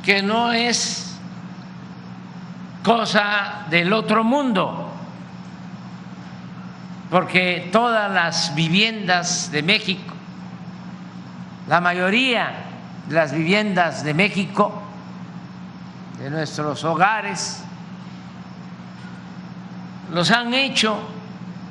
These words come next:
los integrantes de las familias.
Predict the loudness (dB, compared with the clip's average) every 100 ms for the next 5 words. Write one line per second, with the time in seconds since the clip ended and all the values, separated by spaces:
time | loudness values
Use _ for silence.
0 | -14 -14 -14 -12 -12 -12 -14 -14 -14 -14
1 | -12 -12 -12 -14 -12 -14 -14 -14 -14 -12
2 | -12 -12 -14 -14 -4 4 4 4 0 -4
3 | -6 -10 -12 -12 -14 -4 0 4 6 6
4 | 4 2 0 2 4 4 4 2 4 4
5 | 4 2 0 -8 -12